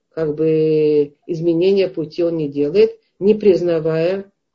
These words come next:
э, на-, э, своих, своих, э, ошибок. И несмотря на то, что он уже где-то понял, что он ошибся. Или другой пример.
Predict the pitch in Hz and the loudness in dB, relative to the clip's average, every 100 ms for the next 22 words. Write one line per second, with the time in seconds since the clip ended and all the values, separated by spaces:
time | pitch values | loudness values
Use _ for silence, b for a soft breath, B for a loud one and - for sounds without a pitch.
0 | _ - 165 160 165 165 165 160 156 160 | _ -6 -2 0 -2 -2 -4 -4 -4 -2
1 | 160 156 - 160 160 - 160 165 160 156 | -2 -2 -2 -2 -2 -6 -8 -2 -2 -2
2 | 160 156 156 156 - 156 165 165 _ _ | -6 -4 -6 -8 -8 -6 -6 -8 _ _
3 | _ - 185 180 190 180 220 226 240 233 | _ -2 0 2 0 0 2 4 4 6
4 | 220 208 214 196 247 311 381 - 269 240 | 4 6 2 2 -2 -2 -4 0 2 2
5 | 175 139 139 _ _ _ - 160 156 151 | 2 -2 -6 _ _ _ -6 -4 -4 -8
6 | 139 131 - - - _ _ _ _ _ | -12 -14 -18 -20 -20 _ _ _ _ _
7 | _ _ _ _ _ _ _ _ _ _ | _ _ _ _ _ _ _ _ _ _
8 | _ - 233 262 285 269 254 226 233 220 | _ -2 0 2 2 2 2 6 6 6
9 | 165 143 135 131 - | -2 -2 -2 -6 -12